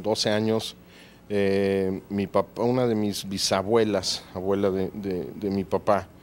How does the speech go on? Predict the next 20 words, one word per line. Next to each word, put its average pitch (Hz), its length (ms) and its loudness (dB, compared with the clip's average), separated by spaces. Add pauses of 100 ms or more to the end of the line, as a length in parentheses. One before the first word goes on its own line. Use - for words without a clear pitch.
(440)
eh, 92 260 0
tuvo 104 240 2
un 98 540 0
restaurante 98 480 0
en 92 80 -2
Zaragoza. 95 640 0 (240)
Entonces 101 460 -2
mi 104 120 0
papá 117 420 0 (540)
en 98 160 -2
Nueva 98 220 2
York 107 380 2
decidió 104 760 0
que 92 600 -2
se - 180 -2
iba 101 160 4
a 98 60 0
poner 95 180 0
un 95 120 -2
restaurante. 131 460 0